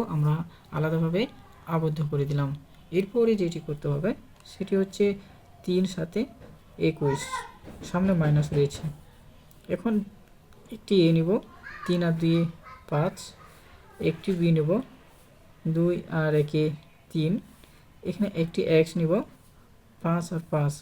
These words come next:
অর্থাৎ পাওয়ারগুলোকে আমরা যোগ করে নিচ্ছি। এরপরে এখানে একটি ওয়াই নিব, তিন আর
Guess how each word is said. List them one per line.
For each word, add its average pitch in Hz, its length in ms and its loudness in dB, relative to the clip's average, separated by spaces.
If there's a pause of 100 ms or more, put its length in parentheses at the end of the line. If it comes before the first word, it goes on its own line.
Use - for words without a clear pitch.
(300)
অর্থাৎ 185 260 -2 (360)
পাওয়ারগুলোকে 180 640 2
আমরা 165 160 4 (120)
যোগ 156 180 0
করে 151 200 2
নিচ্ছি। - 260 -6 (1120)
এরপরে 185 340 2
এখানে 180 260 0
একটি 175 200 -4
ওয়াই 151 220 2
নিব, 147 120 2 (540)
তিন 165 200 0
আর 151 60 -2